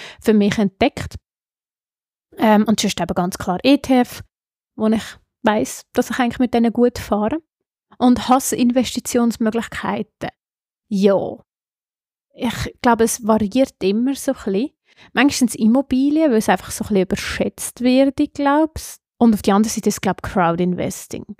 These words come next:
Weil Crowdinvesting wird oft so einfach dargestellt und dabei kauft man etwas Hochrisikohaftes, wo man meistens kein Recht hat, wo die Unternehmen, äh, wo man nicht weiss, wo die Zahlen herkommen, wo die Bewertung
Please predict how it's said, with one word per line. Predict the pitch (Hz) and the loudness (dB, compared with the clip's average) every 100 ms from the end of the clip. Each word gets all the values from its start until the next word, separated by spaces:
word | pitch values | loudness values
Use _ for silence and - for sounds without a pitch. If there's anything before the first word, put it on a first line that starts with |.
| _ _ - | _ _ -4
Weil | - | -4
Crowdinvesting | - 214 240 262 247 254 233 214 202 | 0 0 2 4 2 0 -2 -4 -2
wird | 214 | -2
oft | - 226 - - - | -2 -6 -8 -14 -6
so | - - 202 254 269 - _ _ - - | -2 2 4 4 2 -2 _ _ -14 -8
einfach | - 240 285 269 | -2 -2 -2 -4
dargestellt | - 226 254 - - 190 240 - | 0 2 2 -2 -6 -4 -4 -2
und | 214 | -4
dabei | 220 _ _ - - - - 269 381 | -4 _ _ -20 -20 -18 -2 2 2
kauft | - 185 247 - 285 | 2 0 0 -2 -2
man | - | -2
etwas | 185 - - 254 - | -2 -4 -6 -4 0
Hochrisikohaftes, | 233 - 254 247 294 - 277 - 202 294 - - - | 0 0 -2 -4 -6 -2 -2 0 -4 -4 -6 -12 -4
wo | 208 220 214 - _ _ _ _ | 4 4 4 0 _ _ _ _
man | 226 226 | 0 2
meistens | 214 226 - 247 - | 2 0 -2 -4 -2
kein | 220 196 | -2 -2
Recht | 185 262 - - 208 | -4 -6 -8 -4 -2
hat, | 240 | -2
wo | 220 | -2
die | 220 | -2
Unternehmen, | 208 220 208 208 269 277 262 - - | 0 0 0 2 2 2 0 -4 -8
äh, | 82 92 98 | -6 -4 0
wo | 233 | 2
man | 226 | 4
nicht | 240 233 | 2 2
weiss, | 220 - | 0 0
wo | |
die | 202 196 | -2 -2
Zahlen | - 202 202 262 254 | -2 0 2 2 2
herkommen, | 254 - - 208 254 220 | 2 0 0 2 2 0
wo | |
die | 202 | -2
Bewertung | 208 196 196 247 - | 0 0 0 -2 -4